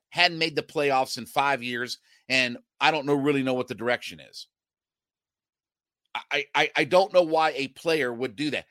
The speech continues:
'cause everybody can pay him the same money. Everybody's gonna pay him a whole bunch of money.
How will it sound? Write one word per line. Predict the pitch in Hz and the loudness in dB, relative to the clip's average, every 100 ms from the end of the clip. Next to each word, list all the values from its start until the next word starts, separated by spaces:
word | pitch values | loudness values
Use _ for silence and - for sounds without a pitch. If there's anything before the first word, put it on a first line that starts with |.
| _ | _
'cause | 170 165 | -6 -2
everybody | 180 240 262 185 151 | 2 2 0 -2 -2
can | 151 123 | -6 -8
pay | 143 139 | -6 -6
him | 117 | -8
the | 104 | -8
same | 120 95 | -8 -6
money. | 104 165 135 | -4 -4 -4
Everybody's | 135 190 208 151 | -2 -2 -2 -6
gonna | 139 | -8
pay | 117 160 160 | -8 -6 -6
him | 135 110 | -6 -6
a | |
whole | 98 117 | -6 -4
bunch | 117 - | -4 -6
of | 110 | -8
money. | 139 80 | -8 -8